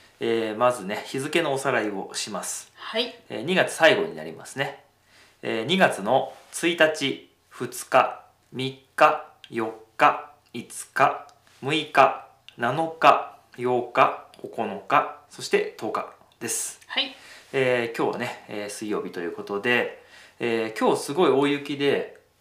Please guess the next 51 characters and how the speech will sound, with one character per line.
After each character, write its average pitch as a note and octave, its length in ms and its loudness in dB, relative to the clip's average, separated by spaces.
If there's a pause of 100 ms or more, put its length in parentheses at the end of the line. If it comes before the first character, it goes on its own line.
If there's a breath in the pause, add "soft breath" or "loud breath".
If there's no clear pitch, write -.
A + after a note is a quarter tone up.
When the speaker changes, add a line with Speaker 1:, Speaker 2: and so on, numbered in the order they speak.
(240)
Speaker 1:
な A#2+ 100 -4
ん A2 40 -10
か、 - 280 -6 (500)
す - 140 -6
ご C#3+ 80 2
い C3+ 40 0
大 C#3 160 0
変 D#3 140 -4
み D#3+ 80 -2
た D3+ 100 0
い - 60 0
で - 100 -8
す - 100 -16
ね。 - 260 -12
Speaker 2:
そ F4 240 0
う - 40 0
で G3 120 -4
す - 140 -12
ね。 G3 460 -10
Speaker 1:
う A3+ 40 -8
ん。 B3 140 -2
Speaker 2:
う A#3 40 -4
ん。 F#3+ 240 -12
Speaker 1:
東 G3+ 240 6
京 G3+ 160 8
の G3+ 100 6
方 G3 220 4
が F#2+ 400 4 (140)
特 C3+ 220 -4
に F#2+ 360 -8
雪 A2+ 240 -6
が G2 140 -2
す - 100 -10
ご A2+ 120 -2
く G#2+ 120 -10
降 A2 140 -8
り G2 80 -8
そ A2 180 -6
う F2+ 60 -6
な E2+ 80 -8
感 F#2 320 -4
じ G2 100 -4
ら F#2 140 0
し - 100 -6
く - 140 -18
て、 G2+ 420 -2
Speaker 2:
う B3 60 -8
ん。 G3 400 -10
Speaker 1:
な A2+ 140 -4
ん - 40 -16
か、 - 320 -4